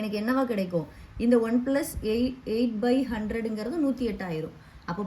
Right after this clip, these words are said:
பத்தாயிரங்கிறது என்னுடைய பிரின்சிபல் அமௌண்ட், நூத்தி எட்டு divided by hundred, நூத்தி எட்டு divided by hundred. இந்த one plus R by hundred into three by four-ங்கிறது எனக்கு என்னவா மாறி இருக்கு? நானூத்தி இருபத்தி நாலு divided by நானூறுன்னு மாறி இருக்கு.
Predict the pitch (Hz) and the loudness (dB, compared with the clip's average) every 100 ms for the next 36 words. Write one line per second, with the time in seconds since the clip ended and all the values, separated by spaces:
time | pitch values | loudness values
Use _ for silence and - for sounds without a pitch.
0 | 196 180 247 240 277 254 220 247 208 180 | -2 0 2 4 4 2 2 0 0 -4
1 | 185 190 - 196 196 202 202 269 403 - | -4 -8 -6 -4 -2 -2 -2 -2 -4 -8
2 | - - - - 254 254 240 240 214 208 | -18 -18 -8 2 2 4 0 0 -2 -2
3 | 202 190 196 208 226 285 302 214 233 233 | -2 -2 -2 -2 -2 -2 0 0 0 -2
4 | 202 202 196 190 180 190 180 180 262 226 | -2 -4 -4 -4 -4 -4 -2 0 0 0
5 | 247 294 320 277 - - 185 202 240 247 | 2 2 2 0 -4 -10 -6 0 2 2
6 | 262 302 - - 202 208 208 226 214 226 | 0 -2 -6 -8 -6 -4 -2 -2 -2 0
7 | 240 208 214 247 262 226 220 240 233 233 | 0 0 -4 0 0 0 -2 -2 -2 -2
8 | 214 208 196 202 233 247 214 170 165 - | -4 -4 -4 -2 0 0 0 -2 -2 -6
9 | 151 - - - - 202 226 233 233 214 | -10 -14 -18 -18 -6 -2 0 -2 -2 -2
10 | 220 220 262 320 220 185 185 208 190 175 | -2 -2 -2 0 0 0 -2 -2 -2 0
11 | 175 175 202 175 156 156 - | 0 0 0 -2 -4 -6 -10